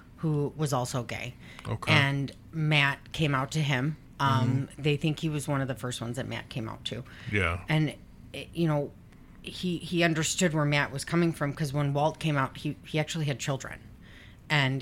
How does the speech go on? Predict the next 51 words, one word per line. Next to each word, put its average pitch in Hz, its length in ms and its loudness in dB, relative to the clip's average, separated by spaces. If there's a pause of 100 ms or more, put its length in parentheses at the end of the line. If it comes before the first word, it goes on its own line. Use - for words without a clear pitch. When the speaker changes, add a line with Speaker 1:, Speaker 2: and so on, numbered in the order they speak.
Speaker 1:
he 147 200 -2
was 139 180 -2
Speaker 2:
Oh, 131 80 0
Speaker 1:
afraid 143 220 6
of - 60 0
how 151 220 6
his 156 220 6
Speaker 2:
wow. - 40 -6
Speaker 1:
children 170 460 4
would 131 160 -4
react, 131 680 -4
in 147 200 -2
the 131 60 -6
same 147 260 0
sense 139 280 -2
that 143 120 -6
Matt 131 220 -4
was 139 100 -6
afraid 131 260 -4
of 113 60 -8
how 117 160 -4
his 123 180 -6
parents 120 480 -8
would 110 140 -6 (180)
react. 120 460 -8 (160)
Speaker 2:
Yeah. 101 220 0
Speaker 1:
So 180 160 2
he 202 120 6
remained 190 300 8
very 170 160 4
close - 340 -4
with 123 140 -6
him. - 260 -10 (320)
Speaker 2:
Mm-hmm. 98 480 -2
Speaker 1:
Um, 139 380 -2 (300)
at 180 120 4
around 185 340 6
six - 300 -4
thirty, 208 400 4
he 196 140 0
canceled. 160 580 0
He 160 80 -2
said 147 180 -2
he 147 100 0
had 143 120 0
to 143 80 -2
study 135 340 -4
for 165 180 -2
a 180 40 -2
French 127 340 -4
class. 117 400 -6